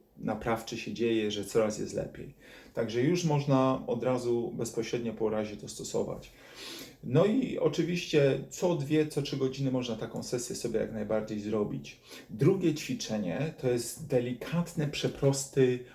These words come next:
odcinka lędźwiowego kręgosłupa i można to zrobić z ręcznikiem,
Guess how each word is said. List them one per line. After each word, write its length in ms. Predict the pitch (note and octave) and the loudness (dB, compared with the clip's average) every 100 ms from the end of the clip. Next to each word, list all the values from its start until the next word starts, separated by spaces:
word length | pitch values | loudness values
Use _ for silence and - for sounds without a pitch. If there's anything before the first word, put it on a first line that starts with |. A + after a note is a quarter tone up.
| - | -10
odcinka 600 | - - - C#3+ C#3 B2 | -10 -6 0 2 2 0
lędźwiowego 880 | A2+ C3 C#3 A#2+ B2 A#2 B2 A2+ G#2+ | 2 4 4 2 0 2 2 2 -2
kręgosłupa 720 | - G#2+ - - - - - | -2 -6 -6 -6 -6 -4 0
i 60 | D#3 | 4
można 280 | F3 D#3+ | 4 2
to 120 | D3 C3 | 0 -2
zrobić 340 | C3 B2+ A#2 | 0 -2 -2
z 80 | A2+ | -2
ręcznikiem, 680 | A2 A2 - C3 C3 - | -2 -2 -4 -4 -2 -2